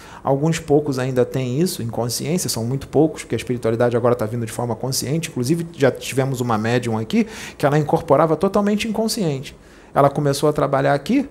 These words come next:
os espíritos não incorporaram mais nela de forma inconsciente, ela começou a incorporar consciente. Ela falou que nunca viu aquilo, ela falou, "Nossa, que coisa estranha,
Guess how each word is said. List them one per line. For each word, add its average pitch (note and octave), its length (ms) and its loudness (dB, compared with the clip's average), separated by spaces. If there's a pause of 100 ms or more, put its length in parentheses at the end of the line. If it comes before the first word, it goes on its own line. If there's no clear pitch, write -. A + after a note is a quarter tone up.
(100)
os C3+ 140 -2
espíritos D3 420 -2
não D#3 100 2
incorporaram F#3+ 600 0
mais D#3+ 220 0
nela C#3+ 220 0
de B2+ 80 -6
forma B2 240 -4
inconsciente, B2 440 -4
ela B2+ 100 0
começou C#3+ 320 -2
a D#3 40 2
incorporar D#3 400 2
consciente. D#3 540 -2
Ela B2 80 -2
falou D3 200 0
que D3+ 80 0
nunca E3+ 200 0
viu E3 200 2
aquilo, D3+ 280 0
ela A#2 100 -2
falou, D3 180 -2
"Nossa, F#3+ 240 2
que D#3+ 100 -8
coisa F#3 240 2
estranha, F3+ 420 0